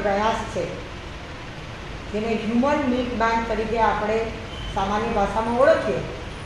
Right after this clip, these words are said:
એમાં શું થશે, જે માતાને ધાવણ આવતું હોય એનું દ-, એનું બાળક કદાચ મોટું થઈ ગયું છે કે એના બાળક કરતાં વધુ પ્રમાણમાં એની પાસે ધાવણ આવે છે, અથવા તો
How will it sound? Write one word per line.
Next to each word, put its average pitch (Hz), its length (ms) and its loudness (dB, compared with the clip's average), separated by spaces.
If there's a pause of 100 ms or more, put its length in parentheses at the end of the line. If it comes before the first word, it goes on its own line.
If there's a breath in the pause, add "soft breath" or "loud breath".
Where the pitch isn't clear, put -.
એમાં 262 240 2
શું 349 240 0
થશે, 185 540 -2 (320)
જે 294 140 2
માતાને 233 540 2 (360)
ધાવણ 208 320 2
આવતું 226 440 2
હોય - 100 0 (920)
એનું 247 220 0
દ-, 247 320 2
એનું 269 200 0
બાળક 240 360 2
કદાચ 208 180 4
મોટું 208 420 -2
થઈ 269 140 6
ગયું 277 280 4
છે 294 140 6 (500)
કે 294 80 2
એના 294 440 4
બાળક 247 400 4
કરતાં 226 380 2
વધુ 240 300 0
પ્રમાણમાં 254 760 2
એની 254 100 2
પાસે 247 420 2
ધાવણ 269 240 8
આવે 175 300 2
છે, - 160 -6 (920)
અથવા 302 340 4
તો 214 300 4